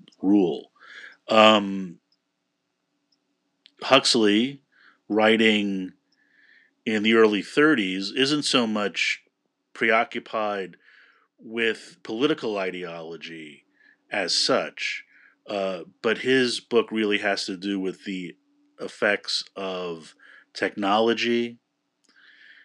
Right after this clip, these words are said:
and how technology, uh, can be used by those in power to control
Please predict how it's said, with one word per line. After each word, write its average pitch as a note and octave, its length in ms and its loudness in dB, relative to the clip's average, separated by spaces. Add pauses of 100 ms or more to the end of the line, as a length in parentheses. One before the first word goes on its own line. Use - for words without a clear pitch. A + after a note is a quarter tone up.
(140)
and G2 200 -8
how A2+ 500 2
technology, G2+ 1120 -2 (640)
uh, F2+ 240 -10
can A2 280 -4
be G#2 100 -6
used G2 880 -6 (840)
by G#2+ 800 0 (540)
those G2+ 320 -6
in F2 140 -14
power F2 680 -6 (380)
to G2+ 260 -8
control F#2+ 1000 -4